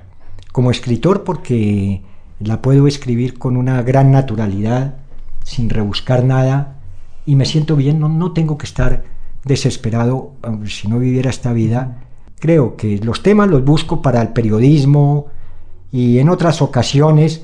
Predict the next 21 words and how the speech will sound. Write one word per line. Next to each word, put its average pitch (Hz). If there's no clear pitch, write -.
además 208
a 117
veces 120
me 113
lo 101
encargan 127
como 113
crónicas 139
y 113
no 110
tengo 117
que 104
buscar, 117
sino 101
esforzarme 117
en 110
escribirlas. 113
Pero 170
vivir 233
aquí, 170
eh, 165